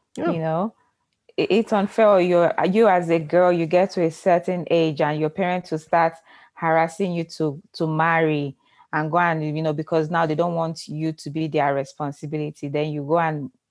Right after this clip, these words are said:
Speaker 2: fall into a bad marriage with some man and <sighs> we, we just want Nigerian, you know, Nigerian and every person, especially our generation, we just want people to r-, give us that opportunity. We want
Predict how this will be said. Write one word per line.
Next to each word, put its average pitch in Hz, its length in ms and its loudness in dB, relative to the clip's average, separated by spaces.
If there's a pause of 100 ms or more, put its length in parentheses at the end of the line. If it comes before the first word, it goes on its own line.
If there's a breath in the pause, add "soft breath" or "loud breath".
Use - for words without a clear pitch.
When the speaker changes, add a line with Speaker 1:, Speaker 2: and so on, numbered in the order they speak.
(180)
Speaker 2:
fall 185 200 2
into 175 280 -6
a 160 100 0
bad 156 560 0
marriage 151 460 -6
with 147 160 -12
some 165 320 -6
man 151 260 -6
and 147 240 -8 (1600 soft breath)
<sighs> 247 520 -2 (100)
we, 240 220 0 (280)
we 247 200 0
just 254 320 -2
want 175 480 -6
Nigerian, 202 640 -4 (260)
you 220 100 -2
know, 202 160 -2
Nigerian 220 500 -2
and 214 180 0
every 196 400 -4 (120)
person, 185 480 -2
especially 269 380 -2
our 190 200 4
generation, 175 680 -6
we 185 100 -6
just 208 300 -8
want 175 320 -8 (600)
people 180 260 -4
to 151 300 -10 (440)
r-, 143 140 -12 (140)
give 165 200 -6
us 147 140 -4
that 143 120 -6
opportunity. 143 760 -14
We 147 200 -10
want 170 440 -8